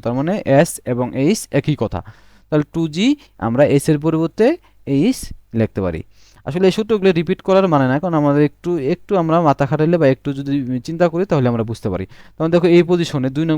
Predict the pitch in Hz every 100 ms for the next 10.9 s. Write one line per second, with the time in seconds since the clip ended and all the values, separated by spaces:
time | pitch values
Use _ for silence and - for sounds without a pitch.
0 | 151 156 170 160 127 147 151 143 135 123
1 | 110 120 - _ - _ _ - - -
2 | - - 143 156 147 160 165 156 175 165
3 | 160 151 160 147 139 151 139 143 143 156
4 | 139 139 127 123 135 135 117 135 147 131
5 | 104 151 156 151 156 151 160 151 - 143
6 | 139 143 147 151 139 143 135 151 143 147
7 | 135 139 135 143 - 170 240 _ _ _
8 | _ - 143 135 156 170 151 143 165 -
9 | - - - 151 151 180 139 143 147 165
10 | 165 151 190 135 139 139 160 135 117